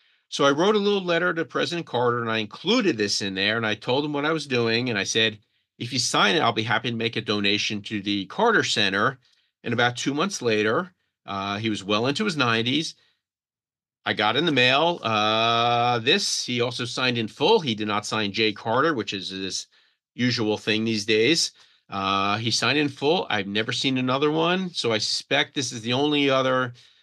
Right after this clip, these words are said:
copy of the draft dodger pardon, uh, in existence. Now,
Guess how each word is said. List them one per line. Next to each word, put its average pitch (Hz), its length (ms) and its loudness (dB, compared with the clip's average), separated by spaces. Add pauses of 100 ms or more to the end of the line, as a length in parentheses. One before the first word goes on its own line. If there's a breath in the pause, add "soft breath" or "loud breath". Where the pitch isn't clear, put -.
(260 soft breath)
copy 127 520 0
of 110 140 -2
the 107 100 -2
draft 117 360 0
dodger 104 300 0
pardon, 98 680 -4 (420)
uh, 92 400 -6 (160)
in 117 160 2
existence. 85 800 -6 (1700 soft breath)
Now, 135 420 2